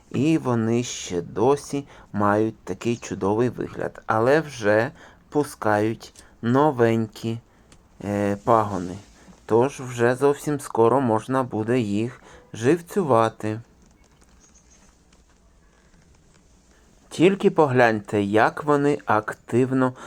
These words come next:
нарощують зелену масу. А все це тому, що зими стали останнім часом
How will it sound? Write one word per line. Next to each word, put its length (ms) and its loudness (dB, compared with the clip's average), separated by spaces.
нарощують 960 2
зелену 500 0
масу. 500 -6
А 100 -2
все 220 0
це 160 -4
тому, 320 0
що 280 -2
зими 340 0
стали 500 0
останнім 800 2
часом 480 -2